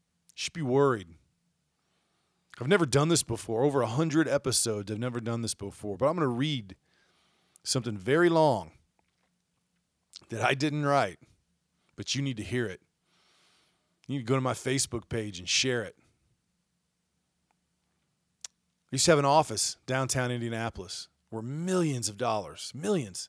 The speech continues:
has been spent to rejuvenate it. And over a period of really decades, they did. It become a beautiful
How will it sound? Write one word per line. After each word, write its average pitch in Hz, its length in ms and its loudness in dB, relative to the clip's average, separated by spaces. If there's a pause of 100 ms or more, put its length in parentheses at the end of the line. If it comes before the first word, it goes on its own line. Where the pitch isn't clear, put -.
has 120 140 -6
been 113 140 -6
spent - 380 -2
to 117 100 -6
rejuvenate 101 560 -6
it. 69 100 -18 (1200)
And 127 100 -2
over 147 240 4
a 123 60 0
period 151 440 2
of 104 260 -8 (100)
really 151 340 -2 (300)
decades, 107 560 -2
they 127 120 -4
did. 131 420 4 (1700)
It 127 40 -14
become 143 260 -4
a 120 60 -4
beautiful 113 760 -6